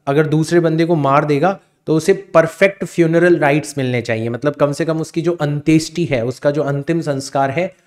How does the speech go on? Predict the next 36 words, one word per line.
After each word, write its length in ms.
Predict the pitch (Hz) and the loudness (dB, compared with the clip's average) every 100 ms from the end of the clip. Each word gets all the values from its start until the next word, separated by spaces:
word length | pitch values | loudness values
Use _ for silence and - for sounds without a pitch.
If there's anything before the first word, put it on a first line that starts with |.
| - | -8
वो 60 | 147 | -6
पूरे 260 | 139 143 165 | -2 -2 0
सम्मानजनक 680 | 147 139 135 131 135 135 131 | -2 -4 -6 -4 -4 -4 -4
तरीके 300 | 113 110 117 | -4 -4 -6
से 120 | 120 | -6
होना 260 | 110 104 98 | -6 -6 -8
चाहिए। 360 | 101 92 85 _ _ 135 | -10 -14 -16 _ _ 0
बहुत 360 | 190 208 214 | 4 4 6
पावरफुल 380 | 180 147 135 135 | 6 6 4 0
सीन 260 | 123 120 98 | 0 -4 -6
है। 100 | - _ _ _ _ | -10 _ _ _ _
तो 80 | 147 | 0
इस 160 | 170 170 | 2 2
सीन 220 | 180 185 | 2 2
की 80 | 190 | 4
लिंक 320 | 180 165 185 | 4 4 2
मैं 120 | 175 170 | 0 2
आप 180 | 160 | 2
लोगों 240 | 160 160 170 | 2 2 0
के 60 | |
साथ 260 | 170 156 156 | 0 -2 -2
में 60 | 156 | -4
शेयर 300 | 143 139 143 | -2 -2 -2
करूंगा 420 | 139 127 147 - - _ - | -2 0 0 -2 -10 _ -6
वीडियो 300 | 127 131 147 | -2 0 0
के 100 | 151 | 0
डिस्क्रिप्शन 520 | 131 - 135 135 139 | -2 -4 -6 -6 -4
बॉक्स 280 | 131 127 - | 0 -2 -2
के 80 | 139 | -6
अंदर, 200 | 127 156 | -2 0
आप 160 | 147 120 | 0 0
जरूर 340 | 123 127 127 | 0 2 2
देखना 260 | 117 107 110 | 0 -2 -6
इस 140 | 98 | -8
सीन 280 | - 95 87 | -10 -14 -14
को। 180 | - | -18